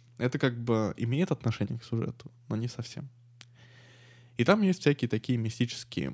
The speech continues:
м, м, как бы вещи, например, когда они там въезжают в горы, там есть поворот, который они ощущают как нехороший. И как бы, ну, на самом деле, абстрактно мы понимаем, что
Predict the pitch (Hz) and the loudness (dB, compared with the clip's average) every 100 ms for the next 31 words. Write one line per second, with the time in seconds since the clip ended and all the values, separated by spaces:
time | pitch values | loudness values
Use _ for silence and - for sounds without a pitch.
0 | - - 107 - 67 - 113 - - - | -8 -8 -6 -6 -8 -8 -10 -14 -20 -20
1 | - - - - - - - - - - | -20 -20 -20 -20 -20 -20 -20 -20 -20 -20
2 | - - - - - 117 107 113 117 123 | -20 -20 -20 -18 -8 -8 -6 0 4 6
3 | 185 - 143 117 113 107 104 104 107 98 | 6 4 0 2 2 2 2 2 0 -4
4 | 113 - - 110 110 113 104 117 139 196 | -6 -10 -6 0 4 4 0 0 2 4
5 | 160 113 110 - 110 104 123 208 - - | 2 0 -4 -4 0 2 2 0 -2 -2
6 | 110 110 113 - 110 127 123 - - 107 | 0 0 -2 -4 -2 0 0 -2 -4 -6
7 | - 107 - - - - - - 107 110 | 0 0 0 -6 -18 -18 -10 -2 -2 0
8 | 104 131 135 113 - 143 127 117 113 - | -2 0 0 0 0 2 4 2 2 -2
9 | - - - - - - 147 180 127 113 | -20 -20 -20 -2 -2 2 0 2 2 2
10 | 113 110 120 143 139 - - 110 107 104 | 2 0 2 0 -2 -4 2 4 6 4
11 | 107 | 0